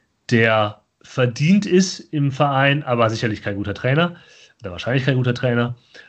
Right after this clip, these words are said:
Und ich fand's beeindruckend, wie Kölner innerhalb von kürzester Zeit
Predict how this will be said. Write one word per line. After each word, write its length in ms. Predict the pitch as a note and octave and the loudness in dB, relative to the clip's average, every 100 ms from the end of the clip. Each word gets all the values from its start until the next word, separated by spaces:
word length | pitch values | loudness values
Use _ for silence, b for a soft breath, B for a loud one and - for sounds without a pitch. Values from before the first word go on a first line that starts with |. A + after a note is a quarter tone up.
| B _ | B _
Und 240 | - A#2+ A#2+ | -4 -2 -2
ich 100 | - | 0
fand's 380 | C#3 C#3 - - _ _ - | 2 2 -2 -12 _ _ -12
beeindruckend, 1040 | - B2+ B2 D3 E3+ A#2 G#2 G#2+ A#2+ B2+ - | -2 0 2 2 2 2 -2 -4 -8 -8 -12
wie 280 | G#2+ A#2 A#2 | -4 -2 -2
Kölner 680 | - C3+ D3 C#3+ C3+ C#3+ - | 0 2 4 2 0 -2 -4
innerhalb 400 | B2+ A#2+ A#2+ B2 | -2 0 0 -2
von 160 | A#2 | -4
kürzester 560 | A2+ D#3 D#3+ D#3 - C3 | 0 2 2 0 -2 -2
Zeit 480 | - B2 A#2+ C3 | 0 2 2 -2